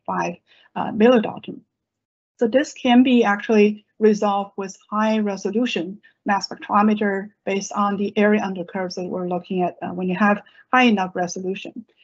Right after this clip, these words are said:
So you may be wondering what kind of resolution that you need for this M S one based,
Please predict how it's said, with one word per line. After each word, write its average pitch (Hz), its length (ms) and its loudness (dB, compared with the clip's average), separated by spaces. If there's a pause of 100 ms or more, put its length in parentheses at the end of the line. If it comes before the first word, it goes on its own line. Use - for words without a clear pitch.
(140)
So - 120 6
you 240 140 8
may 247 120 6
be 233 60 2
wondering 214 400 2
what 185 220 -8
kind 214 300 2
of 180 100 -2
resolution 190 640 -4
that 185 220 -10
you 196 120 -6
need 214 400 0 (340)
for 208 260 4
this 196 300 -4
M 226 140 6
S 214 180 0
one 196 260 -2
based, 180 380 -6